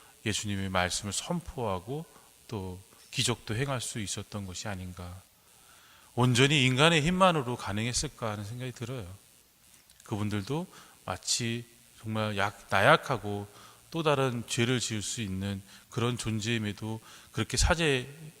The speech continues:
어, 사제단, 제자단으로 살아갈 수 있었던 것은 바로 그런 것들이겠죠. 예수님으로부터 끊임없이 용서받고 또 용기를 받고 사랑을 받으면서, 어, 감히 그, 어, 복음 선포의,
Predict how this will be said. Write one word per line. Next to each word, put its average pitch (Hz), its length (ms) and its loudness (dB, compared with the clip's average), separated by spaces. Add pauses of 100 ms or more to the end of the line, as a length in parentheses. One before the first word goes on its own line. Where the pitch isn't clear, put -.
(380)
어, 104 400 -2
사제단, 117 600 0
제자단으로 117 520 4
살아갈 147 360 -2
수 - 140 -8
있었던 107 380 -8
것은 135 300 -10 (100)
바로 175 160 -2
그런 170 300 -2
것들이겠죠. 101 760 -10 (580)
예수님으로부터 110 600 0
끊임없이 160 640 -2
용서받고 113 800 -4 (480)
또 104 360 -6 (340)
용기를 113 560 0
받고 170 580 -2 (400)
사랑을 135 360 4
받으면서, 101 720 -4 (340)
어, 98 380 -8 (540)
감히 101 380 0
그, 107 440 0 (600)
어, 95 220 -6
복음 113 480 0
선포의, 113 840 -2